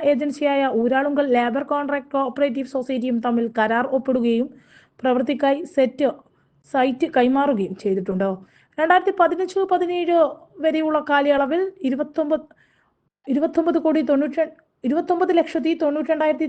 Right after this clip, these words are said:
തൊള്ളായിരത്തി മുപ്പത്തഞ്ച് രൂപ ചെലവഴിച്ച് പദ്ധതി പ്രദേശം മണ്ണിട്ട് നിരപ്പാക്കുകയും ഒരു കോടി എഴുപത്തൊന്ന് ലക്ഷത്തി ഇരുപത്തിയൊമ്പതിനായിരത്തി എണ്ണൂറ്റി ആറ് രൂപ ചെലവഴിച്ച് ബസ് സ്റ്റാൻഡിനായി കനോപ്പി,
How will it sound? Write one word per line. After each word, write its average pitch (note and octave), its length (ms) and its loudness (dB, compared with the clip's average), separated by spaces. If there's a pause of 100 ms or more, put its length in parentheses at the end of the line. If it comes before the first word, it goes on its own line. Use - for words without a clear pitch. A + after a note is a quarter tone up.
തൊള്ളായിരത്തി C#4+ 420 0
മുപ്പത്തഞ്ച് E4+ 440 -2 (100)
രൂപ C#4+ 140 0 (100)
ചെലവഴിച്ച് B3+ 480 0
പദ്ധതി A#3+ 360 0 (840)
പ്രദേശം C4 460 2
മണ്ണിട്ട് B3+ 400 0
നിരപ്പാക്കുകയും A3 680 0 (1000)
ഒരു D4 120 6
കോടി F4+ 360 4
എഴുപത്തൊന്ന് E4 520 0
ലക്ഷത്തി D4+ 840 -6 (180)
ഇരുപത്തിയൊമ്പതിനായിരത്തി C#4+ 1040 0
എണ്ണൂറ്റി C4+ 280 0 (300)
ആറ് C4 360 0
രൂപ B3+ 200 0
ചെലവഴിച്ച് A#3+ 560 0 (140)
ബസ് A#3+ 160 -2
സ്റ്റാൻഡിനായി C4+ 560 -2 (680)
കനോപ്പി, B3+ 540 2